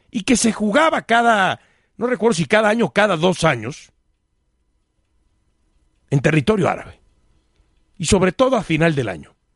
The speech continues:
Y México fue invitado en algunas ocasiones. Después pasó a ser Copa Confederaciones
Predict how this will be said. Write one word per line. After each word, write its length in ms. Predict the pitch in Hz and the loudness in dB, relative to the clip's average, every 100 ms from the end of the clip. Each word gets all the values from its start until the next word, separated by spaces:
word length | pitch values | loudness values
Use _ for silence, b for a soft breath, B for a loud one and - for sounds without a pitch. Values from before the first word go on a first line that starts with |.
| _ _ _ _ _ | _ _ _ _ _
Y 100 | 208 | 0
México 420 | 202 208 220 240 | 2 0 -2 -6
fue 440 | 175 160 185 180 139 b b b | -2 0 0 0 -6 b b b
invitado 680 | 185 175 170 233 233 117 - _ _ _ _ _ _ _ _ - | 2 2 2 2 2 0 -14 _ _ _ _ _ _ _ _ -18
en 100 | 120 | -12
algunas 320 | 127 143 135 | -6 -4 -4
ocasiones. 600 | 117 101 - - - - - _ _ _ _ _ _ B B | -4 -8 -10 -14 -16 -20 -20 _ _ _ _ _ _ B B
Después 380 | - 135 135 208 | -2 -2 2 0
pasó 240 | 240 220 196 | 0 0 0
a 40 | |
ser 180 | 202 175 | 0 -2
Copa 240 | 185 - | -2 -4
Confederaciones 840 | - 127 147 170 226 339 - - | -4 -4 0 0 0 -2 -2 -12